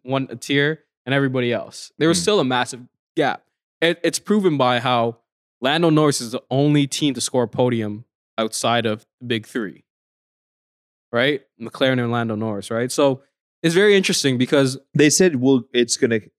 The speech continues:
Speaker 2: continue to evolve, and you'll see more of it this year."
Speaker 1: Yeah, and I hope so. Because you know what? The floors, the floor plays a, a role in that. Teams have a better understanding. And that you actually transition us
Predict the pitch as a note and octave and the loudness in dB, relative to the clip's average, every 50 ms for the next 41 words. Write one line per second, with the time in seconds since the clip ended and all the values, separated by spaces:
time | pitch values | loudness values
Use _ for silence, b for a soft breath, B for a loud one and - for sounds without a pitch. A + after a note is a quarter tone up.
0 | _ _ _ A2 - - A#2 A2+ A2 G#2 G#2+ G2 F#2 F2+ - G2 F#2+ F#2+ A2 A#2+ | _ _ _ -18 -10 -8 -4 -4 -2 0 0 0 0 0 0 0 2 2 2 2
1 | A#2+ G2+ G2+ G2 F#2+ F2 - - - G#2 G2 F#2+ F2+ - _ _ _ _ _ _ | 0 -2 -4 -4 -6 -6 -6 -6 -4 -4 -4 -4 -6 -10 _ _ _ _ _ _
2 | - F#2 F#2 F#2+ F#2+ F2+ F#2 F2 D2+ F2 F2 - - - - _ _ _ _ _ | -2 2 2 4 4 2 0 -4 -6 -8 -10 -10 -10 -12 -14 _ _ _ _ _
3 | _ _ _ _ - B3+ A#3 D3+ D3 D#3+ - - D#3 D3+ C#3+ F3+ B3 - - - | _ _ _ _ 0 0 2 2 0 0 0 0 0 0 2 2 0 0 -2 -4
4 | C3 A2+ G2 - - _ _ _ _ _ _ _ _ _ _ - E3+ E3+ A3 G3+ | -4 -4 -6 -8 -14 _ _ _ _ _ _ _ _ _ _ -2 2 4 4 4
5 | F3+ D#3+ D#3 - E3+ E3+ G3 G3+ G3 G3 G3+ F#3 - D#3 D3 - - D#3 D#3+ E3+ | 4 2 -2 -2 0 2 4 4 4 4 2 0 -2 -6 -6 -4 -2 0 2 4
6 | F#3 G3 G3+ G3+ G3+ - - D3 C3+ - - D3+ D#3 E3+ E3+ E3+ E3 - - E3+ | 4 2 2 0 -6 -8 -6 -6 -6 -2 2 2 4 4 4 2 0 0 2 2
7 | E3 D#3+ D#3+ D#3 D3+ D3+ D3 - - - C3+ C3+ C#3+ D3 D3+ D#3 D#3 D#3 D3+ D#3 | 2 2 2 2 2 2 0 0 -2 -4 0 2 4 4 4 4 4 2 2 0
8 | - - - D#3 D3 C#3 D3 C3+ C3+ C3 C3+ C3+ C3+ C3 C3 C3 B2+ - - C3 | -2 -4 -4 -2 0 0 0 -2 0 0 0 0 0 0 -2 -2 -4 -4 -4 -4
9 | B2 C3+ D3 D#3+ E3+ F3+ F#3+ - _ _ _ _ _ _ - C3 C#3 D3+ D#3 D3+ | -2 0 0 0 0 -2 -4 -8 _ _ _ _ _ _ -4 0 0 0 0 0
10 | C#3+ D#3+ F#3 F#3+ F3+ D3+ - D#3 C#3+ - D3+ C#3+ C#3 C#3 C3+ - - C#3 C3+ C3 | 0 2 4 4 2 2 0 -2 -2 0 0 2 2 2 0 -2 -2 -2 -2 -2
11 | A#2+ - | -2 -4